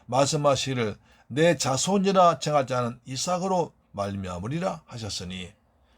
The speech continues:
중간에 뭐 하갈이 나오고 누가 나오고 그래도 그것은 자식이 아니라는 거예요. 오직, 오직, 어, 이삭으로 말미암아 후손이 나온다는 것을 말씀했고요.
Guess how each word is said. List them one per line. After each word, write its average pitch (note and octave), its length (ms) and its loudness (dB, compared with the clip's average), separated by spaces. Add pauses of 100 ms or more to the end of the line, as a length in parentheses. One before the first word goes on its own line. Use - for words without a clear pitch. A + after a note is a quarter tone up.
중간에 C#3+ 380 2
뭐 A2+ 80 -2
하갈이 C#3 480 0
나오고 A2+ 420 0
누가 A2 180 0
나오고 G#2+ 160 -2
그래도 A#2+ 540 -2 (220)
그것은 C#3 280 -6
자식이 G#2+ 300 -6
아니라는 G2+ 420 -8
거예요. - 240 -20 (840)
오직, C3+ 380 0 (600)
오직, A#2 480 -4 (540)
어, F2 720 -10 (280)
이삭으로 C#3 680 0 (280)
말미암아 G#2 720 -6 (420)
후손이 A2 300 -6
나온다는 E2+ 440 -10
것을 F2 220 -14
말씀했고요. G#2+ 800 -6